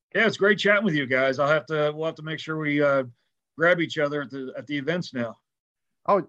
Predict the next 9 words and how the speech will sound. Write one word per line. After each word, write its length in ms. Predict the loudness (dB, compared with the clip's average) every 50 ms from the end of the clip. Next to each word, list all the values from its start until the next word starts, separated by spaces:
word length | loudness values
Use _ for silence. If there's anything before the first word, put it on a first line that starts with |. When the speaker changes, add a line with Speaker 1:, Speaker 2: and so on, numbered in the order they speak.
| _ -6
Speaker 2:
definitely. 520 | -2 -2 -2 0 -2 -2 -2 -2 -4 -6 -4 0
Uh, 180 | 2 2 2 2
because 220 | 0 -2 -2 0 0
after 220 | 0 0 -2 -2
Ludlow, 580 | -2 -2 -2 0 0 0 0 0 0 -2 -4 -6 -8
the 60 | -8
next 320 | -6 -4 -4 -4 -6 -8 -12
weekend 460 | -12 -8 -6 -2 -2 -2 -2 -2 -4 -6
is, 1000 | -6 -6 -4 -4 -4 -4 -4 -4 -4 -4 -4 -6 -6 -8 -10 -14 -18 -20 -20